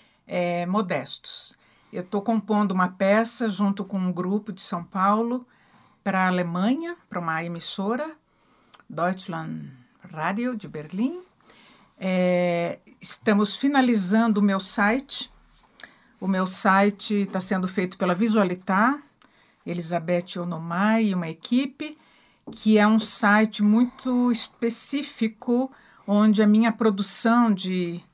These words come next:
cinquenta anos vai estar demonstrada de uma forma artística, de uma forma rizomática, sonora, visual, verbal.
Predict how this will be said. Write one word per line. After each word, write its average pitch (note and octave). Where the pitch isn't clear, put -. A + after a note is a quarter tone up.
cinquenta C4
anos A3
vai G#3+
estar G#3
demonstrada G3+
de F#3
uma F#3
forma F#3
artística, A3+
de F#3
uma F3
forma F3
rizomática, F#3+
sonora, F3+
visual, E3
verbal. G#3